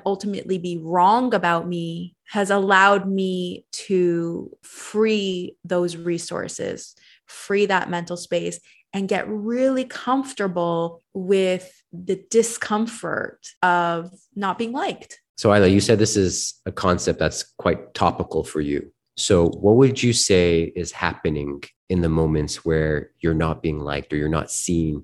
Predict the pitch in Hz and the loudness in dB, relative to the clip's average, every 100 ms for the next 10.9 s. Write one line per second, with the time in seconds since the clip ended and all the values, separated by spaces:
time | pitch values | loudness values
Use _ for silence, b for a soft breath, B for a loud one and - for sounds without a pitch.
0 | _ - - 85 78 76 - - - - | _ -14 0 2 2 0 -4 -14 -16 -2
1 | 95 78 76 73 73 73 - _ - 87 | 0 0 -4 -4 -4 -6 -10 _ -6 0
2 | 104 - 107 117 113 101 - 95 80 71 | 0 2 4 6 4 -2 0 0 0 -4
3 | - 85 80 78 76 - _ - 82 76 | -4 -4 -2 -2 -4 -8 _ -4 -2 -2
4 | 73 - - - _ _ _ - 262 262 | -4 -6 -10 -10 _ _ _ 0 4 4
5 | 330 415 381 320 - 247 226 - 190 180 | 4 0 -2 -4 0 2 2 -2 -6 -8
6 | 190 220 226 - 254 285 320 339 - _ | 2 4 4 2 4 6 6 4 0 _
7 | 196 208 226 233 220 208 - 180 - 175 | -4 -2 -2 0 2 2 4 2 0 -4
8 | 175 175 180 170 160 - 160 - 175 170 | -2 -2 -4 -4 -4 0 -2 0 -4 -4
9 | 175 _ - 185 214 202 220 202 175 208 | -8 _ -8 -6 0 2 4 2 -2 2
10 | 233 233 214 185 202 190 180 180 165 | 6 6 4 0 0 0 -2 -6 -8